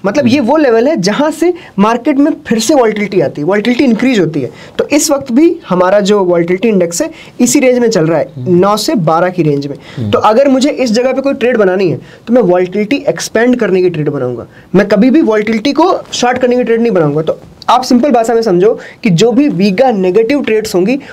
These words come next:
Speaker 1: उनको इस वक्त risk ज़्यादा है, वो किसी भी वक्त फट सकता है वॉलेटिलिटी Index और किसी भी वक्त तुम्हें बड़ा loss हो सकता है।
Speaker 2: अब यहाँ पे कई सारे लोग ऐसे होंगे, मैं एक बार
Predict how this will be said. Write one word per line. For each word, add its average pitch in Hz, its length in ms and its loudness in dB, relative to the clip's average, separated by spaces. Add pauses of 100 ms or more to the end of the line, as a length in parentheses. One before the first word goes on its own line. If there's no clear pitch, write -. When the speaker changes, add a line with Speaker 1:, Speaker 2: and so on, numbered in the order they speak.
(140)
Speaker 1:
उनको 220 380 0
इस 247 240 -2
वक्त 254 220 -2
risk 185 280 -2
ज़्यादा 160 240 0
है, - 200 -14 (540)
वो 214 260 4
किसी 302 300 -2
भी 330 80 4
वक्त 294 180 0
फट 262 180 -2
सकता 262 280 -2
है 262 60 2
वॉलेटिलिटी 254 380 -2
Index 285 280 0
और 233 140 0
किसी 240 240 -2
भी 247 100 0
वक्त 247 140 -2
तुम्हें 247 180 0
बड़ा 190 120 2
loss 170 200 0
हो 156 60 -6
सकता 151 180 -12
है। 165 140 0
Speaker 2:
अब 180 60 2
यहाँ 190 140 0
पे 190 100 -2
कई 202 140 0
सारे 190 240 0
लोग 185 220 0
ऐसे 160 180 0
होंगे, 147 200 -2
मैं 165 160 0
एक 156 100 -4
बार 156 200 0